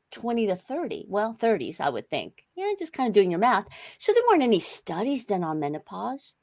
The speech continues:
And so doctors just thought, "Okay, that's it.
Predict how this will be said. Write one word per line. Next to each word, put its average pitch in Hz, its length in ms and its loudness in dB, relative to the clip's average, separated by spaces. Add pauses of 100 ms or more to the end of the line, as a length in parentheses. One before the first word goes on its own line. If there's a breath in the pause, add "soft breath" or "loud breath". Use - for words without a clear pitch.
(380 loud breath)
And 294 140 2
so 311 160 2
doctors 320 420 6
just 285 140 -8
thought, 269 200 2
"Okay, 302 300 2
that's 262 260 -2
it. 262 260 0